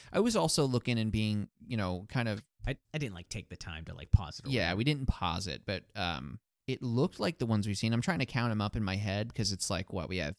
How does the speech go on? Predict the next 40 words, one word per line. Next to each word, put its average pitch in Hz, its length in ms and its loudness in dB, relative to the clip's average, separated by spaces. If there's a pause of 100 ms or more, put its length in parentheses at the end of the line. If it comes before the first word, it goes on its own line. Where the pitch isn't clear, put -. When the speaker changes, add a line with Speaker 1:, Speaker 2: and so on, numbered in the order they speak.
(160)
Speaker 1:
the - 60 -12
pigs, 135 400 6
we 98 120 0
have 80 240 -2 (200)
the, 98 200 2 (200)
if 127 160 0
you 131 80 -2
count 131 220 -2
everyone's 117 460 2
main 113 260 2
book 123 240 -4 (220)
and 104 100 0
then 104 80 0
the 101 140 -2
extras, 127 480 -2 (100)
there 107 180 0
may 98 220 0
be 92 140 -8
thirteen. - 420 -10 (180)
Speaker 2:
Yeah, 131 300 -4
but, 147 260 -4
I 156 60 0
mean, 170 140 -2
there's 147 180 -4
also, 120 220 -6
we 113 160 -6
haven't 101 240 -6
seen 101 200 -6
all 98 220 -4
of 101 80 -8
them 117 140 -8
'cause 131 120 -6
I 131 60 2
think 156 180 -6
Pegasus 131 440 0
is 131 120 -8
one 143 140 -4
of 139 80 -8
them. 160 180 -6 (200)
Speaker 1:
Yeah, 139 440 2